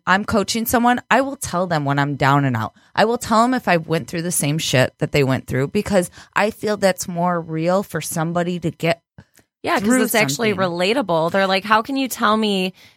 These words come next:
Speaker 2: to go ahead and cope this way when you yourself haven't even gone through it and you learn from a textbook?"
Speaker 1: Right. Right.
Speaker 2: You know?
Speaker 1: And then that they're this perfect person who lives life by the book every single day.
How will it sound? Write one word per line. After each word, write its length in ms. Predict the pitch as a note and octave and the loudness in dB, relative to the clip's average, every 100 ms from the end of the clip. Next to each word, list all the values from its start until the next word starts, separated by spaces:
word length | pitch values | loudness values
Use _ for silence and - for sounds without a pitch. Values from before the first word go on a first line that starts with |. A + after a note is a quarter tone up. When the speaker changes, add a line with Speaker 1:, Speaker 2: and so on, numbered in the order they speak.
| _ | _
Speaker 2:
to 520 | - A3 G3+ G3 F#3+ F#3 | -8 -2 2 2 2 4
go 80 | G3+ | 4
ahead 220 | G#3 G3+ | 4 2
and 140 | F3 | 0
cope 320 | - A3+ G3+ | 0 0 0
this 240 | - G3 F#3+ | 0 0 2
way 160 | F3+ | 2
when 160 | E3 F3 | 2 0
you 120 | F#3 | 0
yourself 480 | G3+ F3+ E3+ G3+ F3 | 0 0 0 0 2
haven't 220 | G3+ E3+ | 2 0
even 180 | F3 D#3 | 0 -2
gone 300 | D#3+ D#3 F3 | 2 2 2
through 220 | G#3+ G#3+ | 0 2
it 60 | A#3 | 2
and 100 | - | 0
you 80 | F3+ | -2
learn 240 | E3+ E3+ | -2 -2
from 140 | F3+ | -4
a 40 | E3 | -4
textbook?" 520 | - D3 - - - - - | -2 -6 -6 -10 -10 -12 -8
Speaker 1:
Right. 320 | A3 C4+ - _ _ _ _ _ | -2 0 -2 _ _ _ _ _
Right. 180 | G#3+ D#4+ | 0 2
Speaker 2:
You 80 | G3 | 4
know? 60 | |
Speaker 1:
And 140 | E3 C4+ | 2 2
then 140 | B3 | 0
that 180 | A3 A#3 | -2 -2
they're 160 | B3 B3 | -2 -4
this 220 | A#3 - | -6 -8
perfect 380 | - B3+ C4+ B3 | -6 -6 -6 -8
person 380 | - B3+ A#3+ G3 | -8 -6 -4 -4
who 100 | F#3+ | -2
lives 380 | F#3 A3 F3+ - | 0 -2 -2 -4
life 340 | G#3+ C4 B3 _ - _ _ - | -2 0 -4 _ -20 _ _ -8
by 240 | G#3 A#3+ A3+ | -2 0 0
the 80 | A3 | -4
book 360 | - A#3+ C4 - | -4 -4 -4 -2
every 360 | G#3 A3 A#3 A3+ | -2 -2 -4 -6
single 440 | - A#3+ A3 A3 | -4 -2 -2 -2
day. 520 | F#3 G#3 A3+ C4+ C4 | -2 0 2 2 0